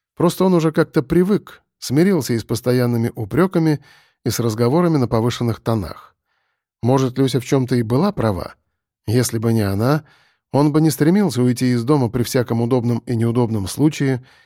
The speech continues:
не просиживал бы днями и ночами на работе, не писал бы никому не нужную на тот момент, но очень пригодившуюся впоследствии диссертацию — и на авантюрное предложение институтского товарища Борьки Сизова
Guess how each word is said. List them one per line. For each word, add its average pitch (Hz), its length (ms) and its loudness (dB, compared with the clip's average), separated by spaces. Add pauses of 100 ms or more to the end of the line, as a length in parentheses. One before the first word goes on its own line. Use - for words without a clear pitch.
(220)
не 120 160 4
просиживал 135 540 2
бы 123 140 2
днями 135 360 2
и 123 60 2
ночами 123 400 0
на 113 120 2
работе, 110 560 -2 (380)
не 139 120 4
писал 175 320 0
бы 175 100 2
никому 165 340 2
не 151 100 6
нужную 147 400 4
на 139 120 2
тот 135 220 0
момент, 131 420 2
но 131 80 2
очень 127 240 -2
пригодившуюся 123 680 -2
впоследствии 117 680 -2
диссертацию — 139 880 -2 (400)
и 127 80 2
на 143 140 4
авантюрное 165 560 2
предложение 139 560 2
институтского 135 640 -2
товарища 127 480 0
Борьки 160 340 0
Сизова 110 560 -4